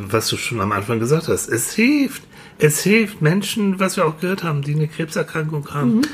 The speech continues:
Speaker 1: denen schlecht geht, kann so eine, eine,
Speaker 2: Mhm.
Speaker 1: so eine Therapie
Speaker 2: Ja.
Speaker 1: über Musik, mit Musik, sowas von helfen.
Speaker 2: Vor allen Dingen für, für uns Therapeuten ist es doch so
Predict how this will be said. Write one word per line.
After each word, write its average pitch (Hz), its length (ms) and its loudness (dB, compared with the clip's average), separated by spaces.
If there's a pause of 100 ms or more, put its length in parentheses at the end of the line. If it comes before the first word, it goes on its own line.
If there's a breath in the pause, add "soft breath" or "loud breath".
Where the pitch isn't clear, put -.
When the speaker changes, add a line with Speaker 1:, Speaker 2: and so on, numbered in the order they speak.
(280 loud breath)
Speaker 1:
denen 135 140 0
schlecht 147 300 0
geht, 143 260 -2
kann 143 340 0 (300 loud breath)
so - 180 -6
eine, 131 460 0
eine, - 260 4
Speaker 2:
Mhm. - 100 2 (760)
Speaker 1:
so 156 280 -2
eine 135 420 0
Therapie 127 600 0
Speaker 2:
Ja. 208 180 2
Speaker 1:
über 160 400 0
Musik, 98 560 -4
mit 143 220 0 (200)
Musik, 85 300 -8 (480 loud breath)
sowas 156 460 2
von 127 240 -4
helfen. 110 200 -2
Speaker 2:
Vor - 80 -6
allen 220 160 2
Dingen 220 200 2
für, - 180 -6
für 190 220 -6
uns - 260 -4
Therapeuten 208 520 -2
ist 190 120 -8
es 185 140 -8
doch 190 120 -4
so 190 220 0